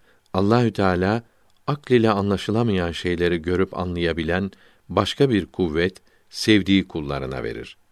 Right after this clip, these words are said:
Bu kuvvete basiret, kalp gözü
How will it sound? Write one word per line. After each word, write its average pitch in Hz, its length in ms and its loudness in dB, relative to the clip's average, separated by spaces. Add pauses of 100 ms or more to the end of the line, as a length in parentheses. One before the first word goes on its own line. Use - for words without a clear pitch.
(420)
Bu 131 200 0
kuvvete 120 600 4 (300)
basiret, 85 920 -2 (280)
kalp - 340 -2
gözü 69 360 -10